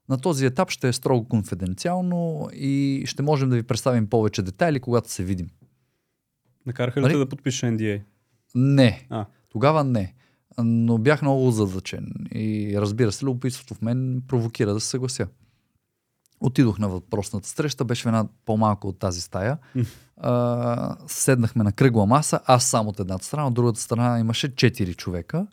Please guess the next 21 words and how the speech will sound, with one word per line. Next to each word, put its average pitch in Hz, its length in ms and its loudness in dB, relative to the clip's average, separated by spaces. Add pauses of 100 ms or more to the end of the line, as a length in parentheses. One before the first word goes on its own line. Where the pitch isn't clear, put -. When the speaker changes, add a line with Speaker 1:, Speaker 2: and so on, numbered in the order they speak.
(320)
Speaker 1:
и 127 40 -6
Speaker 2:
Ехе. 135 140 4
Speaker 1:
една 131 220 8
огромна 127 340 6
телевизионна 107 460 2
камера, 107 300 2
като 135 240 -2
в 131 200 0
студио 131 380 -2
за 135 140 -4
новините, 127 440 4
си - 120 -8
представи, 123 580 -4
в 147 160 0 (100)
тази 123 240 4
стаечка 107 500 -2
и 180 40 0
така 135 220 2
насочена 127 460 4
към 101 240 2
мен. 92 180 0